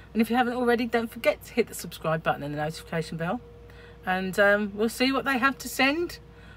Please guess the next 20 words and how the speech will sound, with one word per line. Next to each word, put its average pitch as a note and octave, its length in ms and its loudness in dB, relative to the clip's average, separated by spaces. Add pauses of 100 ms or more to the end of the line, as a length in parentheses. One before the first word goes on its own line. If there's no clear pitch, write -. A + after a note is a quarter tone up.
(100)
Hopefully, A3 560 2
I B3 60 6
won't D#4 140 0
have D4 120 -8
to C#4 100 -10
wait D4 220 0
too - 140 -2
long E3 240 -2
now D3+ 220 -4 (840)
for - 100 -10
the E3 100 -2
rest. D#3 320 0 (260)
I B3+ 100 2
have A#3+ 140 4
no D#4+ 200 2
idea C4 280 2
what A#3+ 120 4
month G#3+ 520 0
this D#3 220 -6
is, D3 300 -6